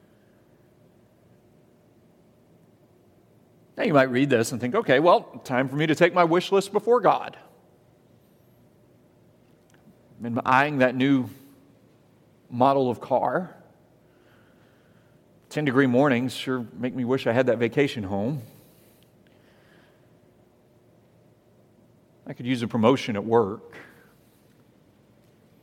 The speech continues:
I could use fill in the blank. I could use getting out of this illness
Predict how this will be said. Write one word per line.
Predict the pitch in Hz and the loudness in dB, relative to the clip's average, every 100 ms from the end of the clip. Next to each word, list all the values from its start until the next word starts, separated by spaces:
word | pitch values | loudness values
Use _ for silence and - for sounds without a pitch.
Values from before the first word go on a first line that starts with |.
| _ _ _ _ | _ _ _ _
I | - | -10
could | 135 120 | -8 -4
use | 120 110 - - _ | -4 -4 -10 -18 _
fill | - 135 120 | 0 2 2
in | |
the | 104 | 0
blank. | 104 117 226 127 - - - _ _ _ _ _ _ _ _ _ _ _ _ _ _ _ _ _ _ - _ - | 0 0 0 -6 -10 -20 -20 _ _ _ _ _ _ _ _ _ _ _ _ _ _ _ _ _ _ -20 _ -20
I | 120 | -14
could | 151 | -2
use | 139 131 113 - - - _ _ _ - | 2 2 0 -12 -18 -20 _ _ _ -2
getting | 123 123 117 | 2 4 4
out | 123 | 2
of | 110 | 0
this | 107 - - | -4 -6 -6
illness | 131 135 117 101 - - - | 0 0 0 -4 -10 -16 -20